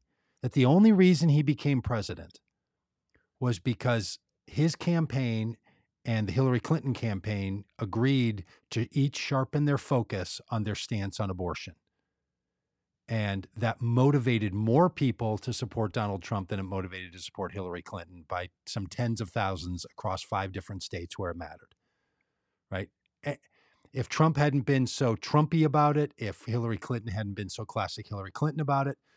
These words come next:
something different would have happened in that election. I have, I have no doubt about it. It was a real move for people.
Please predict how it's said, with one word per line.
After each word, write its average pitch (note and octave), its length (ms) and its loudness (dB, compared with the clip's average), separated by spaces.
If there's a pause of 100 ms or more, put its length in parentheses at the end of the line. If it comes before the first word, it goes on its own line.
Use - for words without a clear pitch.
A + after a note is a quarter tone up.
something B2+ 500 2
different G#2 320 0
would G2+ 100 0
have F2+ 100 -4
happened F#2+ 320 -6
in F2+ 80 -6
that F2 120 -4
election. E2 460 -8
I F#2+ 100 -10
have, F2 120 -10 (180)
I G2+ 80 -8
have F2+ 180 -10
no A#2+ 280 0
doubt G#2+ 260 -2
about D#2 240 -8
it. - 60 -20 (680)
It A#2+ 60 -4
was G#2 120 -2
a A2+ 60 0
real B2 280 2
move A2+ 360 2
for - 160 -12
people. - 380 -14